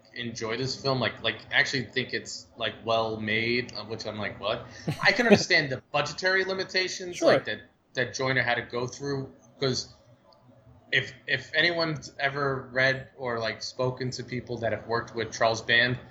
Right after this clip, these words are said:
Speaker 1: he will give you as little money as possible. He, he's kind of like Roger Corman in a way,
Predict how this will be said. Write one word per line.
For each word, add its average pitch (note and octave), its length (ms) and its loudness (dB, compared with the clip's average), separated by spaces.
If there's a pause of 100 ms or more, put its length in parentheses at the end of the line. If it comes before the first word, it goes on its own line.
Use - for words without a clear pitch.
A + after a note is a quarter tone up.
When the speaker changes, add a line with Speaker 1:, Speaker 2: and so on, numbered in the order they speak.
(720)
Speaker 1:
he G3 120 0
will F#3+ 120 6
give D#3 180 2
you C#3+ 60 6
as B2 200 2
little C#3 580 0
money B2+ 260 0
as A#2 100 -2
possible. A#2+ 400 0
He, F3 100 -4
he's E3 220 -6
kind G#3+ 220 2
of F#3+ 80 -2
like D3+ 200 4 (840)
Roger D3 300 2
Corman D3 420 -4
in F#3+ 80 -6
a G3 60 -4
way, G3+ 340 -2